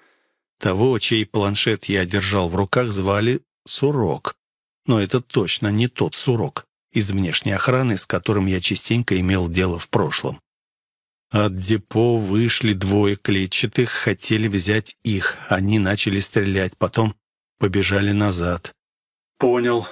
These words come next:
Оставайся на месте. Сам разберусь». «Ага, разбирайся. Ищи ветра в поле».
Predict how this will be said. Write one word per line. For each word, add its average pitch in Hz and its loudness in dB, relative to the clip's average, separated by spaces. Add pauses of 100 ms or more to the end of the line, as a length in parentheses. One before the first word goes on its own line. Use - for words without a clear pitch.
(460)
Оставайся 120 0
на 123 0
месте. 101 -2 (160)
Сам 107 -2
разберусь». 110 -2 (320)
«Ага, 95 -2 (100)
разбирайся. 92 0 (340)
Ищи 101 0
ветра 95 0
в - -10
поле». 98 -2